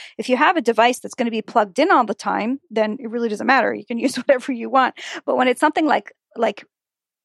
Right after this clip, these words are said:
wearable technology or I O T devices that aren't necessarily going to be having their batteries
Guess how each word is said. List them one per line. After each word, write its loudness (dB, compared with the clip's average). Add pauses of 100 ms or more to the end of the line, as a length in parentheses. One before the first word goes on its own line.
(160)
wearable 4
technology -6 (320)
or 4 (120)
I 4
O 4
T -6
devices -2
that 0
aren't 0
necessarily -2 (260)
going 0
to -6
be -12 (400)
having 0
their 0
batteries 2